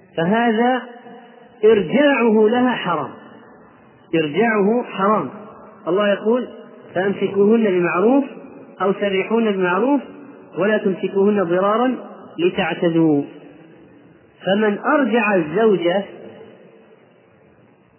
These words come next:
طيب، إذا أرجعها يجوز أن يطأها ولا لا؟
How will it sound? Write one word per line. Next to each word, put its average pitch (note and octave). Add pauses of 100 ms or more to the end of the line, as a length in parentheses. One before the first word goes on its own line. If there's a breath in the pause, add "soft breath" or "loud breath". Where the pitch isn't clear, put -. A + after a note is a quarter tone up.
(220)
طيب، F#3
إذا G3+ (120)
أرجعها G3 (300)
يجوز G3
أن G#3+
يطأها A3+
ولا D#3+
لا؟ D#3